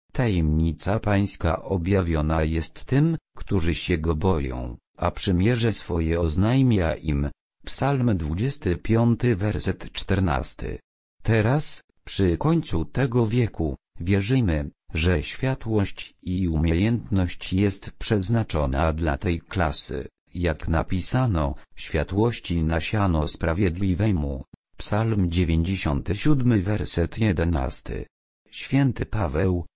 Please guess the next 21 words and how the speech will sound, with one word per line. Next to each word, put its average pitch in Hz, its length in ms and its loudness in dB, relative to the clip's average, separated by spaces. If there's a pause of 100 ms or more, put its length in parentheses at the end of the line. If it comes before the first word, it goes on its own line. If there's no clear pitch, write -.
mówiąc 113 640 2
o 107 100 2
tych 104 260 0
rzeczach 95 640 0
i 82 140 -6
zapowiadając 87 1120 0
mający 95 640 2
nastąpić 92 840 0
na 90 220 2
świecie 147 520 0
czas 101 280 0
wielkiego 113 640 0
ucisku, - 800 -2 (240)
zaznacza, 80 800 -2 (220)
że 90 260 2
przyjdzie 131 540 0
on 110 240 2
jak 76 240 -2
złodziej 98 640 2
w 92 120 -2
nocy, 71 480 -2